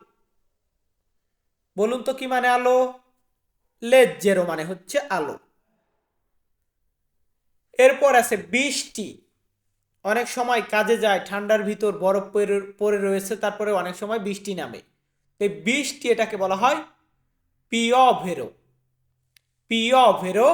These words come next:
মানে হচ্ছে বৃষ্টি। এরপরের শব্দটি আছে গরম। গরম,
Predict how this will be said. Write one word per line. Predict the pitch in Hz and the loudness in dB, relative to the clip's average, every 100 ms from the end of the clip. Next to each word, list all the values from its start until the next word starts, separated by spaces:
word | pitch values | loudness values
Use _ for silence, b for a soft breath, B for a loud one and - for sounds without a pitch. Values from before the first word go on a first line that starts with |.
| 349 - _ _ _ | 0 -10 _ _ _
মানে | 196 220 | -4 -2
হচ্ছে | 220 240 - 311 | -2 -4 -6 -4
বৃষ্টি। | 190 220 - - 170 _ _ _ _ _ _ _ _ _ _ _ _ _ _ _ _ _ _ _ _ - | -2 -2 -4 -14 -18 _ _ _ _ _ _ _ _ _ _ _ _ _ _ _ _ _ _ _ _ 4
এরপরের | 262 262 285 277 | 4 6 2 2
শব্দটি | 269 247 220 247 | -2 -6 -6 -4
আছে | 240 233 | -4 -6
গরম। | 165 - 233 262 247 165 - - _ _ _ _ _ _ _ _ _ _ _ _ _ _ _ _ _ | -4 2 6 6 4 2 -4 -20 _ _ _ _ _ _ _ _ _ _ _ _ _ _ _ _ _
গরম, | 175 143 190 214 226 202 196 226 | -20 -6 2 4 4 2 0 -2